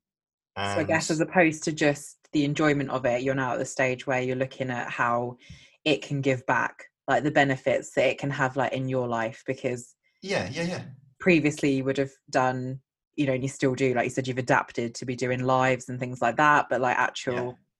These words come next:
Speaker 1: physical parties, like, you know, I've been to your events, like
Speaker 2: Yeah.
Speaker 1: D J nights and stuff like that, which would have been late nights and stuff like that, but
Speaker 2: Yeah, yeah.
Speaker 1: now I guess it's,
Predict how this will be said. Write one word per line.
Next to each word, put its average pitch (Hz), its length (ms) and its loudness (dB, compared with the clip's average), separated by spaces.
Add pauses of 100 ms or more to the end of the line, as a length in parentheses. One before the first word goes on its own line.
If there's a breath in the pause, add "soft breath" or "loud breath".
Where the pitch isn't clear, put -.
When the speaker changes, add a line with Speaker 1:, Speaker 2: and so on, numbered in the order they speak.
(840 loud breath)
Speaker 1:
physical 135 420 -4
parties, 180 840 2
like, 139 300 6
you 143 80 0
know, 139 80 4
I've 139 80 0
been 143 160 0
to 139 140 -2
your 127 500 0
events, 180 720 4
like 127 340 0
Speaker 2:
Yeah. - 80 -4
Speaker 1:
D 185 140 4
J 170 240 4
nights 147 360 2
and 151 120 -4
stuff 151 200 2
like 139 120 2
that, 135 160 4
which 139 160 2
would 147 140 0
have 135 100 0
been 135 160 0
late 131 180 2
nights 127 380 -2
and 131 100 -6
stuff 131 240 -4
like 131 140 0
that, 127 260 0
but 127 240 -4 (380)
Speaker 2:
Yeah, 87 200 -12
yeah. 82 140 -12 (400)
Speaker 1:
now 135 220 -4
I 127 40 -2
guess 131 300 -4
it's, - 500 -10